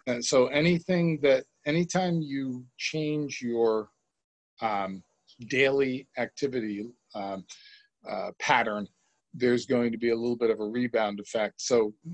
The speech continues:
uh, people do have to be willing to have that little bit of the withdrawal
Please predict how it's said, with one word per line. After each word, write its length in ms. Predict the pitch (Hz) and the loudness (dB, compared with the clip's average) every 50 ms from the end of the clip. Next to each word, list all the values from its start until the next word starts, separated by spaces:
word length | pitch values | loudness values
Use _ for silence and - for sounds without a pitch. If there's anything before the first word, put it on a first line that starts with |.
| - | -4
uh, 140 | 123 117 110 107 - | -2 -2 -2 -2 -4
people 240 | 143 135 131 127 | -6 -6 -6 -6
do 220 | 120 117 143 147 139 | -6 -2 -2 -2 0
have 200 | 131 135 131 - _ | 0 -2 -2 -4 _
to 80 | - | -12
be 140 | 113 120 113 | -8 -6 -6
willing 600 | 110 110 127 170 190 190 170 143 131 123 123 120 - _ - - - _ _ _ - | -6 -2 2 4 6 6 6 4 0 0 -2 -4 -6 _ -20 -20 -20 _ _ _ -6
to 100 | - 131 | -2 0
have 220 | 131 131 123 113 - | 2 2 2 2 4
that 200 | 123 123 120 127 | 2 2 2 2
little 200 | 131 135 131 120 | -2 -2 -2 0
bit 160 | 123 135 123 | 0 0 0
of 160 | 120 110 - | 0 0 0
the 120 | - 113 | 0 0
withdrawal 840 | 107 107 110 - - - - 117 110 107 110 113 123 131 135 131 _ | 2 0 -2 -6 -6 -2 2 4 6 6 8 8 6 6 4 0 _